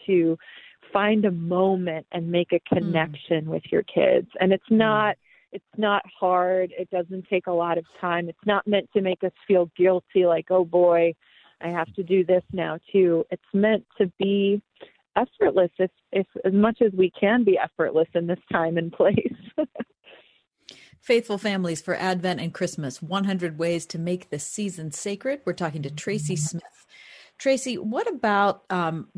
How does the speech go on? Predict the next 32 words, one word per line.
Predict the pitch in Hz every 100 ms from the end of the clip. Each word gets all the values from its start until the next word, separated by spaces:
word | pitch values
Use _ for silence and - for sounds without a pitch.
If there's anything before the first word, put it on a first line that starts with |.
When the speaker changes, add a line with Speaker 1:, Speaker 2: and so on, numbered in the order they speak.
| 180 _
Speaker 2:
planning | - 240 240 254 277 269
something? | 262 - 233 226 226 226 220 220 202 196 - -
Um, | 185 175 165 170 160 - - _
one | 247 311
of | 302
the |
things | 277 240
that |
was | 185 185
frustrating | 220 220 196 170
to | 165
me | 170
when | 160
my | 156
kids | 147 262 220
were | 175
little | 151 147 147 -
is | 165
that | 165 - -
every | 208 220 359
time | 370 - 220 196 185
my | 180
husband | 170 208 202 208
and | 196
I | 180 175
would | 160 175 170 -
plan | - 220 226 175 143 151 156 - - _ _ -
to | 196
have | 214 214 202
something | 214 196 190
meaningful | 185 190 185 185 156
happen, | 156 147 151 156